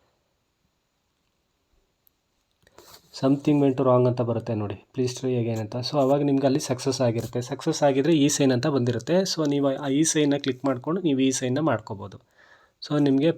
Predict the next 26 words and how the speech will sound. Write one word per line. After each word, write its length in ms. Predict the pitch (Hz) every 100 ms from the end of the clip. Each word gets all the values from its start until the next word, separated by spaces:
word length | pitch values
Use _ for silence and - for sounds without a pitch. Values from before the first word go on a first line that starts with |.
| 143
ಪೇಮೆಂಟ್ 360 | 139 143 139 131
ಆಪ್ಷನ್ನು, 400 | 127 127 127 185 - _ _ - - _
so 60 | - 147
ಈಗ 100 | 135 135
ಪೇಮೆಂಟ್ 300 | 139 143 143 123
ಮಾಡಿದಂಥ 340 | 131 135 123 127
ಪೇಮೆಂಟ್ 240 | 127 127 127
ಸಕ್ಸಸ್‌ಫುಲ್ 460 | 123 131 - 123 117
ಆಗಿರುತ್ತೆ. 360 | 110 110 - 175 170
So 80 | 147 143 139
ನಾವು 240 | 143 156 196 - _ _ _ _ _ _ - - - - 131
ಆ 40 | 139
ರೀತಿ 240 | 135 151 170 170 143
in 60 | 131
case 180 | 151 139 135
ಪೇಮೆಂಟು 540 | 135 143 143 139 151 151 156 156 _ _ _ -
ಕಟ್ಟಾಗಿ 640 | - 123 - 143 139 147 160 - -
ಫೇಲ್ಯೂರ್ 340 | - 135 139 127
ಆದ್ರೂ 240 | 120 131 151 185
ನೀವು 160 | 143 120
ಆ 20 | 117
ಥರ 80 | 123 147 - _ _ _ - _ -
ಬ್ಯಾಕ್ 320 | 113 120 127 -
ಬಂದು 240 | 123 135 196 - - 135
ಅದನ್ನು 260 | 123 131 123
ಮತ್ತೆ 240 | 123 147